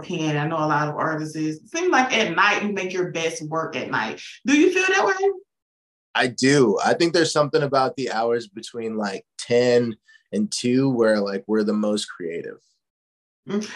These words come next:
Speaker 1: and that probably explains why a lot of artists is, like, prefer to go to the studio, like, that late at night. Do you think that's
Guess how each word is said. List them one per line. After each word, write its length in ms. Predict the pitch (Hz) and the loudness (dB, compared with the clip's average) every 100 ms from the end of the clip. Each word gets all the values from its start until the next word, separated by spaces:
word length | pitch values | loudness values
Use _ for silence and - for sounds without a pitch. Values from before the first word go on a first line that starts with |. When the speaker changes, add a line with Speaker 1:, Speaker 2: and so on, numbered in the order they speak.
| 302 | -2
Speaker 1:
and 200 | 240 240 | 2 4
that 220 | 240 247 - | 2 0 0
probably 420 | 233 294 349 277 | 2 4 2 2
explains 600 | 226 226 220 226 233 220 | 0 -2 -2 -2 0 -2
why 300 | 202 202 190 | 2 2 2
a 60 | 180 | 2
lot 240 | 190 196 | 0 0
of 180 | 190 160 | -4 -4
artists 480 | 180 233 220 214 190 | -2 -2 -4 -8 -8
is, 260 | 180 170 | -8 -6
like, 280 | 175 170 - - - | -4 -4 -6 -14 -12
prefer 640 | 196 - 180 214 226 196 | -12 -6 0 4 4 2
to 80 | 185 | 0
go 160 | 180 | 0
to 100 | 185 | -2
the 120 | 185 175 | -4 -8
studio, 600 | - 202 233 175 151 139 | -6 -6 -2 -2 -2 -2
like, 420 | 143 143 147 - - | -2 -2 -4 -10 -8
that 260 | 156 - | -6 -4
late 160 | 151 151 | -4 -4
at 140 | 147 - | -4 -2
night. 340 | 185 185 180 | -2 -2 -2
Do 60 | 196 | -2
you 140 | 277 | 0
think 160 | 320 294 | -2 -2
that's 200 | 349 | -2